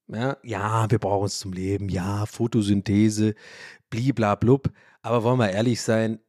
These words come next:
ich brauch das jetzt, ich brauch diese Sonnen-, ich bin mal, ich sag mal so, okay, kurz, kurz mal wieder, wieder komplett wirklich no joke. Während ich übrigens im Hinterkopf,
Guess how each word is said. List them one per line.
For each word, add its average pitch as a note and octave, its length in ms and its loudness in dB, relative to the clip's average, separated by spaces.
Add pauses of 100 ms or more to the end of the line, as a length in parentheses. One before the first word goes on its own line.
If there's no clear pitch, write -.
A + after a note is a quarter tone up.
(460)
ich - 140 -12
brauch - 320 2
das C#3+ 200 0
jetzt, C3+ 280 0
ich - 160 -6
brauch D3 260 0
diese C#3 260 -2
Sonnen-, C#3+ 300 0 (260)
ich - 120 -2
bin G#3+ 80 0
mal, G#3 180 4
ich F3+ 100 -4
sag G3+ 80 0
mal C#3+ 140 2
so, E2 160 -10 (920)
okay, C#3 200 4
kurz, - 180 -10
kurz - 220 -4
mal C3+ 140 0
wieder, B2 260 4
wieder B2 220 4
komplett A2+ 400 -6
wirklich - 240 -10
no F2+ 100 -6
joke. F2+ 340 -6 (420)
Während C3+ 220 2
ich B2+ 80 -8
übrigens C#3 260 -6
im A#2+ 80 -4
Hinterkopf, C3 420 0